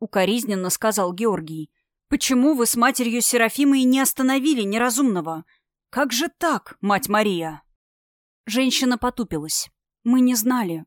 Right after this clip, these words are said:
никто не знал. Алексей один ушёл в поле. Решил, что сухая трава мешает расти молодой, и поджёг. Поначалу ветра действительно не было,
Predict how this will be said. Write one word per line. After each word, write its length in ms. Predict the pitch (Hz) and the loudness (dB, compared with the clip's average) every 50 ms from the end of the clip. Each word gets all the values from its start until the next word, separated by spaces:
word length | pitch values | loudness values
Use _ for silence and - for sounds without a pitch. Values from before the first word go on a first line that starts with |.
| _ - | _ 0
никто 420 | - 262 277 269 - - 262 269 | 2 2 2 2 2 0 0 2
не 140 | 254 208 185 | 2 2 0
знал. 400 | 170 - 190 175 160 151 156 160 _ _ _ _ _ _ - | -2 -2 -2 -2 -2 -2 -6 -12 _ _ _ _ _ _ 0
Алексей 460 | 269 277 269 262 - - - 294 269 | 2 2 2 2 2 2 2 4 4
один 300 | 254 214 220 269 269 233 | 4 4 4 2 2 2
ушёл 280 | 196 - - 185 165 | 2 -2 -4 -6 -6
в 100 | 156 - | -8 -10
поле. 400 | _ - 180 165 160 160 160 156 - _ _ _ _ _ _ _ | _ -6 -4 -4 -4 -4 -8 -10 -14 _ _ _ _ _ _ _
Решил, 400 | - 277 269 - - - 302 294 | 0 2 2 2 2 2 0 0
что 180 | 262 - - 247 | 0 -2 -2 -2
сухая 420 | 240 - 277 - - 294 285 277 262 | -2 -2 -2 -2 0 2 2 2 2
трава 340 | - 254 262 262 254 294 302 | 2 0 0 2 2 2 2
мешает 420 | 277 269 - - 294 285 285 285 | 2 2 0 0 0 0 0 2
расти 320 | 277 277 277 - - - | 0 0 0 0 0 2
молодой, 580 | 277 277 285 285 285 277 226 202 175 165 160 - _ _ | 2 4 4 4 2 2 0 -2 -6 -6 -10 -16 _ _
и 140 | - 262 311 | -2 -2 0
поджёг. 580 | 294 - 202 180 165 170 170 151 - - - - _ _ _ _ _ _ _ _ - | 0 0 -4 -4 -4 -6 -10 -10 -10 -12 -20 -20 _ _ _ _ _ _ _ _ -6
Поначалу 600 | - 240 240 220 220 - - 269 277 277 285 269 | -4 -2 0 0 0 0 0 0 2 2 0 0
ветра 340 | 233 277 285 - 277 277 | 0 -2 -2 0 0 -2
действительно 680 | 269 233 262 269 - - - 330 320 - 240 196 185 185 | -2 0 -2 -4 -2 -2 -4 -4 -2 0 -2 0 0 0
не 160 | 196 214 226 220 | 0 0 -2 -2
было, 320 | 165 165 160 156 156 156 | -4 -6 -6 -8 -10 -14